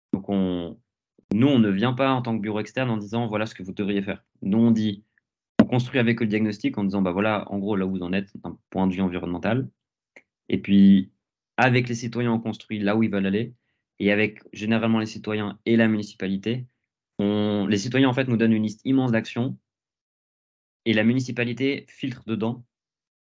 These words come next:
Et à la fin, c'est la municipalité qui dit, voilà les actions qu'on va faire. Et nous, on fait des bilatérales, en fait, avec chaque municipal en disant, bah, ok,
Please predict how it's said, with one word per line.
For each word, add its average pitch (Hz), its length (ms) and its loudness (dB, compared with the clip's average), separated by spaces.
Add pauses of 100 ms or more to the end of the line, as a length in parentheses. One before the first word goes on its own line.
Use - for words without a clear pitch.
(220)
Et 95 420 4
à - 80 -4
la 95 100 2
fin, 135 140 -4
c'est 127 140 -10
la 101 80 -2
municipalité 101 520 -6
qui - 120 -12
dit, 104 120 -6
voilà 98 220 0
les 95 140 -2
actions 92 240 -6
qu'on 92 100 -8
va 87 80 -6
faire. - 200 -16 (840)
Et 95 100 0
nous, 110 140 8
on 117 120 6
fait 110 120 -2
des 95 140 0
bilatérales, 104 420 0
en 98 60 -2
fait, 98 100 -8
avec - 220 -10
chaque 120 160 -4
municipal 104 580 -4 (460)
en 95 120 -2
disant, 98 220 0
bah, 98 140 2
ok, 101 320 -4